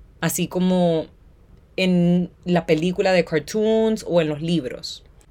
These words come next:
Es tan triste y vergonzoso porque las personas que empezaron a criticar y a tirar ese hate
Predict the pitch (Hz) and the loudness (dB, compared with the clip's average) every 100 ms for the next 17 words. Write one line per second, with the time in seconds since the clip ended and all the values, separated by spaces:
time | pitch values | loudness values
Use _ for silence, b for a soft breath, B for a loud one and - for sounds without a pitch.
0 | - 190 190 220 214 202 180 185 220 - | -4 -2 0 -2 -2 -2 -2 -2 -4 -4
1 | 262 220 180 175 156 151 147 - 180 202 | -2 -2 0 0 0 -4 -4 -2 -2 0
2 | 254 247 - 185 - 180 156 - - 165 | -2 -4 -4 -6 -6 -6 -6 -8 -6 -6
3 | - - 190 185 214 220 196 180 156 160 | -4 -4 -2 0 -2 -4 -4 -2 -2 -2
4 | 170 202 180 175 175 - - 170 165 196 | -4 -4 -6 -8 -8 -16 -4 -2 0 0
5 | 196 180 151 147 151 175 180 170 - 185 | -2 -4 -4 -6 -4 -4 -4 -6 -4 -4
6 | 202 - | -4 -14